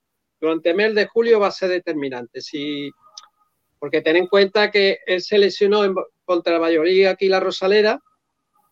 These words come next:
Y bueno, si las cosas van bien, yo creo que en un mes,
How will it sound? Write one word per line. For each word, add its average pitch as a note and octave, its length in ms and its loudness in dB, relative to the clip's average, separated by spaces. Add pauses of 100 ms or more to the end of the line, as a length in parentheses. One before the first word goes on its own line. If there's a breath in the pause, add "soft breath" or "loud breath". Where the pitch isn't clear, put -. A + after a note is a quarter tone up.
(580)
Y C#3+ 360 -6
bueno, D#3+ 260 -2
si C#3 460 -8
las C3+ 180 -6
cosas E3 340 -6
van E3 200 -2
bien, F#3 320 0
yo E3 120 0
creo E3+ 220 -2
que F3 120 -4
en E3 100 -2
un E3 160 -6
mes, F#3+ 320 0